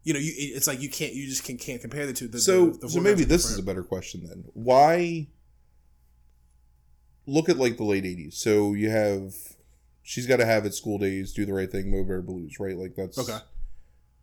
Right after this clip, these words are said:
Speaker 2: Why is it easier for people to digest, like,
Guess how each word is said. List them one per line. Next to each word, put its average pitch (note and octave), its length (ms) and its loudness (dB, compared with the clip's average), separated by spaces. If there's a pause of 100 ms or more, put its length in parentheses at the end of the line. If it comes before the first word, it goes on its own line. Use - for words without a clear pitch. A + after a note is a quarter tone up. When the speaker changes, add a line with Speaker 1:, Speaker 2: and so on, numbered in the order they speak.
(1400)
Speaker 2:
Why C3 320 8
is F3 180 10
it - 80 4
easier A#2 560 4
for G2+ 200 -4
people A2 300 -2
to G2+ 60 -6
digest, G2 1000 0
like, G2 520 -2